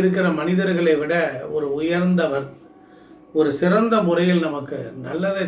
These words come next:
செய்யக்கூடியவர் அப்படிங்கிற உணர்வோடு நீங்க அவரை பார்க்கணும். அது மட்டும் இல்ல, மிகவும் அழகாக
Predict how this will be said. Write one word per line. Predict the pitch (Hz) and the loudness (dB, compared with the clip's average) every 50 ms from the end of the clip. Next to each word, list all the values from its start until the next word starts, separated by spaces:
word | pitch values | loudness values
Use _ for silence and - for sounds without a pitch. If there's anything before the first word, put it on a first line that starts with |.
| 131 - 147 | -6 -8 -8
செய்யக்கூடியவர் | 151 156 160 165 160 151 147 139 135 - - 123 - - - - _ _ - - - - - - _ - _ _ _ _ - | -2 0 0 0 0 -2 -6 -6 -8 -8 -10 -12 -14 -16 -20 -20 _ _ -20 -20 -20 -20 -20 -20 _ -20 _ _ _ _ -8
அப்படிங்கிற | 165 160 165 196 214 208 208 190 | -8 -6 -4 -2 0 2 2 2
உணர்வோடு | 185 175 175 180 208 214 214 208 196 202 202 196 | 4 4 2 2 4 4 4 4 2 2 0 0
நீங்க | 180 165 160 156 151 | 0 0 2 2 0
அவரை | 143 143 143 139 | 0 -2 -2 -2
பார்க்கணும். | 143 156 147 143 143 143 123 - - - - _ _ _ _ _ _ _ _ _ _ _ _ _ _ _ _ _ _ _ - _ _ - - - - | -2 -2 -2 -2 -4 -6 -10 -10 -14 -18 -20 _ _ _ _ _ _ _ _ _ _ _ _ _ _ _ _ _ _ _ -20 _ _ -20 -20 -8 -4
அது | 165 185 214 | 0 0 2
மட்டும் | 220 226 - - 240 220 208 | 2 2 4 4 2 2 4
இல்ல, | 202 185 180 156 | 2 0 0 0
மிகவும் | 147 156 170 170 202 208 208 214 220 - 160 156 | 2 2 2 4 4 4 4 4 2 0 0 0
அழகாக | 151 156 160 170 175 185 190 196 202 208 208 175 208 220 | 0 0 0 2 2 2 4 4 4 4 4 4 4 4